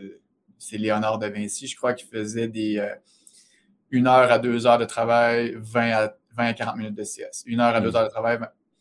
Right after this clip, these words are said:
Speaker 1: Le problème avec ça, c'est qu'on marche sur un, le... il y a les rythmes circadiens, il y a les rythmes ultradiens. Donc, un rythme ultradien, c'est la théorie qui est basée qu'on devrait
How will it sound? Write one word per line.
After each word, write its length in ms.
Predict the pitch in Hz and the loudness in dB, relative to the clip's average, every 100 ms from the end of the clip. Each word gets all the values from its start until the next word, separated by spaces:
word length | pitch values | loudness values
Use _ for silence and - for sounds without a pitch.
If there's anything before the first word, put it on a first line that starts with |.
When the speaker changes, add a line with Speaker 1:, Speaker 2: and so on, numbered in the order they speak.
| _ _ _ _ _ _ _ _ _ _ _ - | _ _ _ _ _ _ _ _ _ _ _ -12
Speaker 1:
Le 80 | 113 | -4
problème 280 | 131 147 | 2 4
avec 140 | 135 113 | 4 2
ça, 180 | 151 151 | 0 -2
c'est 180 | 127 | -4
qu'on 320 | 113 113 110 110 | -6 -6 -4 -2
marche 400 | 120 127 - - | 0 0 -4 -8
sur 220 | 120 110 | -8 -6
un, 260 | 110 107 110 | -6 -8 -8
le... 380 | 110 110 110 113 | -6 -6 -6 -8
il 60 | |
y 40 | 113 | -6
a 40 | |
les 200 | 113 113 | -4 -4
rythmes 280 | 113 135 120 | -4 -4 -6
circadiens, 720 | - 110 - 110 107 120 143 - | -8 -10 -4 -4 -4 -6 -6 -6
il 80 | 117 | -8
y 60 | |
a 20 | 110 | -4
les 220 | 117 110 | -4 -4
rythmes 360 | 127 - 120 - | -6 -8 -12 -8
ultradiens. 680 | 135 120 - 113 110 107 101 _ _ | -8 -6 -6 -8 -6 -12 -12 _ _
Donc, 140 | - 110 | -20 -14
un 140 | 110 | -10
rythme 260 | 107 - 135 | -8 -6 -8
ultradien, 560 | 139 131 117 113 123 160 | -10 -8 -4 -2 -2 -4
c'est 140 | - | -2
la 100 | 110 | -2
théorie 300 | 107 117 143 | 0 -4 -4
qui 100 | 147 | -6
est 40 | - | -6
basée 460 | 113 104 107 131 | -4 -4 -4 -8
qu'on 160 | - 104 | -8 -10
devrait 680 | 104 101 107 107 110 123 | -8 -10 -10 -4 -2 -4